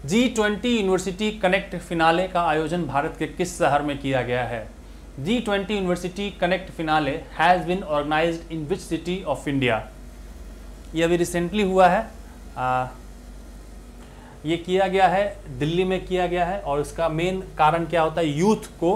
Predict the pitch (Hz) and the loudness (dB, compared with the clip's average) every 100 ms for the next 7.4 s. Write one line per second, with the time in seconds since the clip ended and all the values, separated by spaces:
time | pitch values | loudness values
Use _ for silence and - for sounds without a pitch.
0 | 214 - - - 143 143 156 156 156 131 | 0 -10 -18 -6 -4 0 0 0 0 -2
1 | 123 113 - - - - - - 185 202 | -2 -6 -10 -18 -20 -20 -12 -4 -2 -2
2 | 220 - - - - - - - - - | -4 -10 -18 -18 -20 -18 -18 -18 -18 -18
3 | - - - - - - - - 147 170 | -18 -18 -18 -16 -16 -16 -8 -6 -2 0
4 | 156 175 196 202 202 180 156 156 175 165 | 2 8 8 8 8 6 6 2 4 4
5 | 156 160 151 151 135 139 147 165 180 - | 2 2 4 4 4 4 4 0 -2 -10
6 | - - - - - 120 117 143 160 180 | -18 -20 -20 -20 -8 -6 2 4 6 4
7 | 160 156 156 | 2 -2 -4